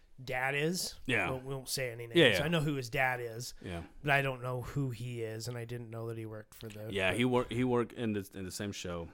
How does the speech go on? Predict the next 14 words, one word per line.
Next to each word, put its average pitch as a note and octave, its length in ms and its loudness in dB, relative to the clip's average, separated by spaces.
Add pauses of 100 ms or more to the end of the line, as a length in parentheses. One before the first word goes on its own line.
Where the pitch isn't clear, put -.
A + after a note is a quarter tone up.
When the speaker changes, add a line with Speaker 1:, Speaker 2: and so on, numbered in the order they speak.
(420)
Speaker 2:
and, E2+ 260 -6
uh, D#2 300 -6
he, E2 680 -8
uh, D#2 340 -8 (160)
got D#2+ 360 -8 (280)
arrested E2 600 -6
for D#2 560 -14
soli-, E2 320 -12
soliciting. D#3 680 -4 (240)
Is - 60 -12
that F#2 40 -6
what F#2 100 -4
it F#2+ 60 -4
is? B2 200 -12